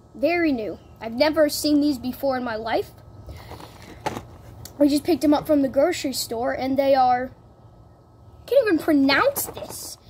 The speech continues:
And it's hard to see because it's, like, opposite in the camera, so waffle le-, tin? Waffle leaden? I don't know.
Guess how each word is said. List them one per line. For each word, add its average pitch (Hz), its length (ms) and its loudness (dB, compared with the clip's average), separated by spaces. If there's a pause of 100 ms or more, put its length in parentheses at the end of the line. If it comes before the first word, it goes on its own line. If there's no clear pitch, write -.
(140)
And 302 100 2
it's 330 120 0
hard 359 200 2
to 339 80 0
see 349 220 2
because 269 260 -2
it's, 269 140 -6
like, - 260 -6
opposite 294 500 -2
in 262 120 -2
the 240 60 -4
camera, 269 440 -2
so 254 340 0 (1040)
waffle 233 960 -2
le-, 208 360 -2 (400)
tin? 403 460 -2 (260)
Waffle 262 440 -2
leaden? 359 440 0 (520)
I 285 120 2
don't 320 140 6
know. 214 220 -2